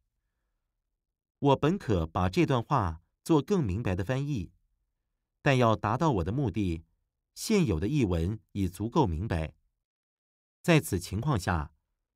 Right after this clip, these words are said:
知道在父亲与儿女之间，关于某种主题，除非有某种焊接链，否则遍地都会遭受咒诅，也就够了。看哪，那主题是什么？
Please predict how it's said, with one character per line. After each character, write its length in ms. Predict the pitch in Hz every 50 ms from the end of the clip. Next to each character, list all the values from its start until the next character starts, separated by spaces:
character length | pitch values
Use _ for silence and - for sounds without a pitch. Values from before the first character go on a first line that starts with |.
| _
知 180 | _ - 196 208
道 240 | 165 190 151 127 120
在 200 | - - 165 156
父 200 | 156 - 190 156
亲 300 | 156 - 147 143 143 - -
与 120 | 104 101
儿 180 | - - 117 147
女 160 | 160 107 -
之 160 | - - 131
间， 320 | 123 156 160 165 165 160 - _ _ _ _ _ _ _ _ _ _ _
关 200 | - 185 190 180
于 140 | 131 117
某 220 | 135 113 110 123 160
种 180 | 156 170 175
主 180 | 170 - - 73
题， 440 | 71 - - 78 78 82 104 180 - _ _ _ _ _ _ _ _ _ _
除 200 | - - 170 180
非 220 | - 214 208 208
有 140 | 165 135 95
某 220 | 82 85 113 156
种 240 | 156 151 110 87 82
焊 280 | 80 - - 98 110 113
接 160 | - 139 143
链， 320 | 147 180 175 135 82 - - _ _ _ _ _ _ _ _ _ _ _ _ _
否 160 | - 110 107
则 240 | 95 107 107 110 131
遍 300 | 131 - 208 202 147 135
地 340 | - 160 151 120 95 87 - _ _ _
都 100 | 139 131
会 160 | 147 127 104
遭 220 | 98 - 151 156
受 180 | 156 165 147 117
咒 200 | - 185 165 104
诅， 300 | 87 - 87 73 - - _ _ _ _ _ _ _ _ _
也 120 | 85 85
就 140 | 80 107 98
够 240 | - 180 190 151 95
了。 260 | 80 73 - - _ _ _ _ _ _ _ _ _ _ _ _ _ _ _ _ _
看 240 | - - 127 101 87
哪， 300 | 78 73 71 - _ _ _ _ _ _ _ _ _ _ _ _
那 140 | - 202 190
主 240 | - - 110 82 76
题 200 | - - 113 113
是 160 | 120 185 170
什 160 | - - 78
么？ 220 | 71 78 82 85